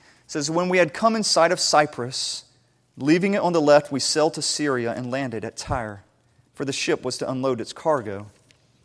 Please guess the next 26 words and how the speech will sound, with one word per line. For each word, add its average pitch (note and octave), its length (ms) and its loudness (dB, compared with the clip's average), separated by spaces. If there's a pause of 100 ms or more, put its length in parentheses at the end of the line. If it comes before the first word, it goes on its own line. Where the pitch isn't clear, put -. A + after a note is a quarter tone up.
(560)
And C3+ 100 -14
having G3 320 2
sought - 400 2
out D#3+ 320 2
the D3+ 80 0
disciples, - 1000 -4 (520)
we C#3+ 120 -8
stayed F#3+ 400 0
there B2 180 0
for B2+ 160 -12
seven C3+ 380 -2
days. A#2 680 -6 (920)
And B2 100 -14
through F#3 280 -2
the G#3 80 0
Spirit, F#3+ 360 6
they D#3+ 80 2
were C#3 100 2
telling F#3 460 0
Paul F3 460 8
not D#3 220 4
to - 80 -8
go D3 300 4
on D#3 120 -2
to D3 140 -10
Jerusalem. C3+ 600 -10